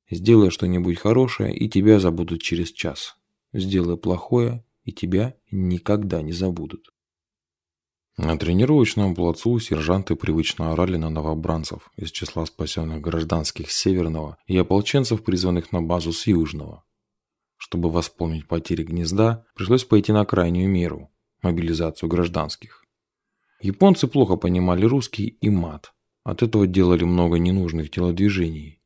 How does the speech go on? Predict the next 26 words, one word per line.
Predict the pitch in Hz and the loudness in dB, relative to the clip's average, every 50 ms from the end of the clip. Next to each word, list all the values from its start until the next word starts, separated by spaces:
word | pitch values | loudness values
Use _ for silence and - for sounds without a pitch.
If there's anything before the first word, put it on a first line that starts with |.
| _ _ _ | _ _ _
А | - 90 87 | -6 -6 -2
ополченцы | 85 - 95 92 90 - 101 95 85 - - 87 | 0 2 2 2 2 0 0 0 0 -2 -2 -4
из | 82 | -2
Северного, | - - 127 123 117 107 98 90 85 85 | 0 4 6 6 6 6 4 2 0 0
наоборот, | 85 87 92 95 98 101 95 87 85 82 - - - | 2 2 2 4 4 4 4 2 2 0 -4 -8 -16
слишком | - - - 87 - - - 87 | -8 -2 -2 -2 0 0 -2 -2
хорошо | 82 - 95 98 92 - - 92 | 0 0 0 0 0 0 0 0
его | 87 82 85 | 0 0 0
понимали | 82 - 92 92 95 101 110 120 120 107 92 | 0 0 2 2 4 4 4 4 4 4 2
и | 82 - 95 | 2 2 4
намеренно | 101 110 117 120 117 113 104 92 - 87 85 85 87 82 | 4 6 6 6 8 6 6 4 4 0 -2 -2 -2 -2
замедляли | 82 87 87 87 87 82 87 85 85 85 | 0 0 0 0 0 0 0 0 0 -2
процесс | 85 - - 110 104 - - 82 78 - | -4 -4 -6 -6 -6 -4 -4 -6 -4 -4
обучения, | 87 85 82 87 - - - 85 82 82 80 82 82 - _ _ _ _ _ | -6 -4 -4 -6 -6 -6 -8 -10 -10 -10 -14 -16 -18 -20 _ _ _ _ _
чем | - - - 127 127 - - | -6 -2 0 0 0 0 -2
сильно | - - - 107 95 87 85 82 82 | -2 0 2 2 4 4 2 0 0
выводили | 82 82 85 87 87 95 90 85 85 | 0 2 2 2 2 0 0 0 0
из | 80 - | -2 -2
себя | - - 95 104 113 110 - - | -2 -2 2 2 2 2 2 -2
суровых | - - - 101 90 87 85 85 80 - | -4 -2 0 0 0 0 -2 -2 -4 -6
сержантов. | - 92 90 87 85 82 80 - - - - - - _ _ _ _ _ _ _ _ _ _ _ _ _ _ _ _ _ _ _ | -4 -2 -2 -2 -2 -4 -6 -8 -12 -14 -16 -18 -20 _ _ _ _ _ _ _ _ _ _ _ _ _ _ _ _ _ _ _
Среди | - - - 104 123 160 160 | -8 -6 -2 2 6 6 6
инструкторов | 131 - - 98 92 - 120 131 143 127 107 | 6 4 0 -2 2 4 4 6 6 4 4
был | 95 104 113 117 | 6 6 6 6
и | 113 - 104 | 6 4 2
Лютый, | 107 107 110 104 95 90 - - - - - _ | 4 6 4 4 4 2 -4 -6 -12 -14 -14 _